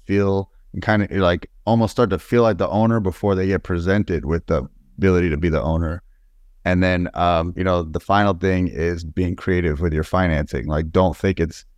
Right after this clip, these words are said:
someone comes in, strokes one check. That's not how most businesses are bought, uh, until you get to, like, major, major, you know, businesses. But I, I mean, I've even heard about a major company buying another major company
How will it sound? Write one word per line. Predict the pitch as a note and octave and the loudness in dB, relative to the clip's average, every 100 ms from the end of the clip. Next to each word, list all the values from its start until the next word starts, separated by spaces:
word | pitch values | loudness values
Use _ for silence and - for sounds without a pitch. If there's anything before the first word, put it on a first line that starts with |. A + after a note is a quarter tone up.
| _ - | _ -12
someone | - G2+ G2+ | -2 0 0
comes | F#2 G2 F2+ | 0 0 0
in, | F#2+ F#2+ F#2+ | 0 0 0
strokes | F#2 - F#2+ F#2 - | -2 -2 0 0 0
one | E2+ F#2 | 0 0
check. | F#2 - F#2 F2+ - - _ - - | 0 0 2 0 -4 -20 _ -20 -4
That's | F2+ F2+ G2+ | 0 0 0
not | F#2 E2+ | 0 2
how | F#2 | 2
most | F2+ F2+ - | 2 0 0
businesses | F2+ E2 F2 F#2 E2 | -2 -2 -2 -2 -2
are | D#2+ | -2
bought, | D#2 E2+ F2+ F2+ - - - - | 0 2 4 2 -4 -20 -20 -6
uh, | E2+ E2+ D#2+ D2 - | -2 2 0 -2 -6
until | D2+ F2+ D2+ G2 | -6 -4 0 2
you | F2+ | 2
get | F2+ - - | 2 -2 -4
to, | F#2+ | 0
like, | E2 D2 - - | 0 0 -6 -4
major, | F2+ F#2+ F2 | 0 2 2
major, | F2 F2 D#2+ D#2+ D#2 - | 2 2 2 0 -2 -2
you | |
know, | E2 D#2 D2 - - | -2 0 -2 -6 -4
businesses. | F#2+ F#2 E2+ - C2 | -2 0 -2 -6 -10
But | D#2+ E2+ | -4 -2
I, | G#2 D#2 | 0 -2
I | |
mean, | G2 F#2 | -2 -2
I've | - A2 B2+ | -2 0 2
even | G#2+ G2+ | 2 0
heard | G#2+ | -2
about | G2+ G2+ | 0 0
a | G2+ | 0
major | F2 F2+ G#2 G2+ | -2 -2 -2 -2
company | - G2+ G#2 | -2 -2 0
buying | F#2 G2 | 0 0
another | F#2+ A2+ A2 | 0 0 0
major | G#2 F#2+ | 0 -2
company | - G2 F2+ G2+ | -2 -4 -2 -2